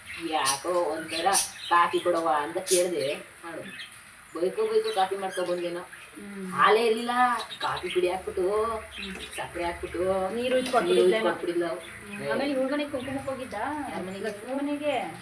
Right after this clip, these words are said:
Speaker 1: ಓ, ಲಕ್ಷ್ಮಕ್ಕನ್ ಮನೆಗೆ?
Speaker 2: ಹ್ಮ್.
Speaker 1: ಹ್ಮ್.
Speaker 2: ಏ, ಅದೇನ್ ಕೊಟ್ಟಿದ್ದಾಳೆ ತಗೋ, ಅದೇನೋ ಕಿತ್ತೋಗಿರೋ ಬ್ಲೌಸ್ ಪೀಸ್ ಅಂತೆ.
Speaker 1: ಹ್ಮ್.
Speaker 2: ಎರಡ್ ಬಾಳೆ ಕೊಟ್ಟವಳೆ, ಇನ್ನೇನು ಕೊಟ್ಟಿಲ್ವಂತೆ, ಒಂದ್ ಬಾಳೆಹಣ್ಣಿಲ್ಲ, ಒಂದ್ ಎಲೆ ಅಡಿಕೆ ಇಲ್ಲ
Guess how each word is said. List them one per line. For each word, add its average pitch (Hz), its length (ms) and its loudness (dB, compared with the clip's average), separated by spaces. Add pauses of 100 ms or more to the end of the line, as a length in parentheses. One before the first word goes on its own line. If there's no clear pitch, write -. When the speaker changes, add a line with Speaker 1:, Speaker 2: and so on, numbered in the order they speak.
(100)
Speaker 1:
ಓ, 262 180 4
ಲಕ್ಷ್ಮಕ್ಕನ್ 262 480 -2
ಮನೆಗೆ? 320 240 0
Speaker 2:
ಹ್ಮ್. 311 520 -2
Speaker 1:
ಹ್ಮ್. 247 760 -4
Speaker 2:
ಏ, 226 240 2
ಅದೇನ್ 240 380 2
ಕೊಟ್ಟಿದ್ದಾಳೆ 240 360 0
ತಗೋ, 226 240 0
ಅದೇನೋ 220 240 2
ಕಿತ್ತೋಗಿರೋ 233 420 2
ಬ್ಲೌಸ್ 214 220 -2
ಪೀಸ್ 226 240 -6
ಅಂತೆ. 208 280 -2
Speaker 1:
ಹ್ಮ್. 196 540 -4
Speaker 2:
ಎರಡ್ 226 200 2
ಬಾಳೆ 220 240 0
ಕೊಟ್ಟವಳೆ, 220 600 -4
ಇನ್ನೇನು 233 420 -4
ಕೊಟ್ಟಿಲ್ವಂತೆ, 233 500 0
ಒಂದ್ 214 120 -6
ಬಾಳೆಹಣ್ಣಿಲ್ಲ, 220 520 -2
ಒಂದ್ 233 220 0
ಎಲೆ 202 220 -2
ಅಡಿಕೆ 196 260 -10
ಇಲ್ಲ 202 120 -8